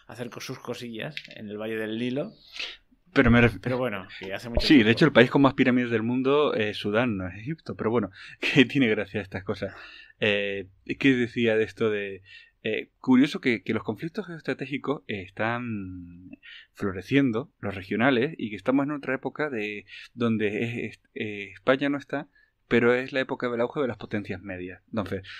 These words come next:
Speaker 2: sí, podemos hablar de geoestrategia y podemos hablar de esos conflictos curiosos. Por ejemplo, lo de Etiopía y China entrarían en conflictos por el agua, luego hay conflictos por las aguas, por las aguas territoriales. O sea, el mundo actual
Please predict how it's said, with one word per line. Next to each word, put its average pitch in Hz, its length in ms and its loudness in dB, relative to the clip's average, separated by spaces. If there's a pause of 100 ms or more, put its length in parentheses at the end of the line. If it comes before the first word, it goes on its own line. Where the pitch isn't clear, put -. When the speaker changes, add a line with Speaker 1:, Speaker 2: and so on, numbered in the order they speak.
(120)
Speaker 2:
sí, - 160 -4
podemos 113 260 0
hablar 120 160 2
de 117 60 -2
geoestrategia 127 500 -2
y 147 40 0
podemos 120 300 2
hablar 123 280 0
de 120 80 0
esos 127 280 -2 (380)
conflictos 120 480 -2
curiosos. 160 420 -2 (340)
Por 101 120 -4
ejemplo, 113 280 0
lo 98 100 0
de 101 80 -2
Etiopía 139 440 2
y 135 120 -4
China 143 360 -4
entrarían 110 320 0
en 123 60 -4
conflictos 107 400 -6
por 98 140 -2
el 117 80 6
agua, 123 300 0 (460)
luego 117 200 4
hay 123 60 4
conflictos 120 420 -2
por 110 160 -4
las 104 160 0
aguas, 123 400 4
por 104 180 -2
las 95 160 -6
aguas 113 220 -2
territoriales. 113 500 2
O 113 60 -8
sea, 110 240 -2 (560)
el 123 200 4
mundo 175 220 -2
actual 147 580 6